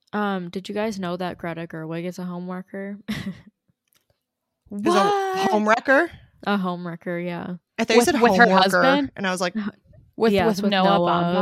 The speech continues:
Speaker 3: Baumbach?
Speaker 1: Yeah. He
Speaker 2: I
Speaker 1: was
Speaker 2: need to
Speaker 1: married to, um, that one girl. Hold on.
Speaker 3: I don't like his movies. Lynn and I were just talking about that.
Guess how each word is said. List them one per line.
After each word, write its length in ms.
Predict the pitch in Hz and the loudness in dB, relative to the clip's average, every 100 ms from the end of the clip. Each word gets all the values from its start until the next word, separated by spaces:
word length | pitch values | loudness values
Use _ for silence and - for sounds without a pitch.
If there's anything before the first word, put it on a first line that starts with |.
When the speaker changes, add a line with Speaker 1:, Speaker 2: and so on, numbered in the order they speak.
| - | -4
Speaker 3:
Baumbach? 40 | _ _ _ _ | _ _ _ _
Speaker 1:
Yeah. 500 | 190 180 170 170 170 175 _ _ | -6 -4 -4 -8 -10 -14 _ _
He 140 | - 226 | -2 2
Speaker 2:
I 20 | |
Speaker 1:
was 160 | 220 202 | 4 2
Speaker 2:
need 60 | |
to 60 | 214 | 0
Speaker 1:
married 280 | 214 233 233 | 0 0 2
to, 220 | 269 254 | 4 4
um, 400 | 226 208 190 185 - _ _ _ _ _ | 4 0 -4 -10 -12 _ _ _ _ _
that 180 | 196 - | -8 -6
one 320 | 196 202 202 | -6 -8 -8
girl. 560 | 196 196 185 170 165 165 180 | -6 -4 -4 -4 -6 -8 -10
Hold 160 | 180 | -10
on. 340 | - - 175 - _ _ _ _ | -10 -12 -14 -18 _ _ _ _
Speaker 3:
I 80 | - | -6
don't 180 | 262 202 | -6 -2
like 200 | 175 170 | -4 -4
his 160 | 175 170 | -8 -8
movies. 300 | 165 170 165 | -8 -8 -8
Lynn 100 | 175 | -8
and 100 | 196 | -8
I 40 | |
were 120 | 190 | -8
just 200 | 175 - | -12 -14
talking 320 | 175 165 160 | -14 -14 -16
about 280 | 156 156 156 | -14 -14 -14
that. 300 | 165 160 165 | -14 -12 -14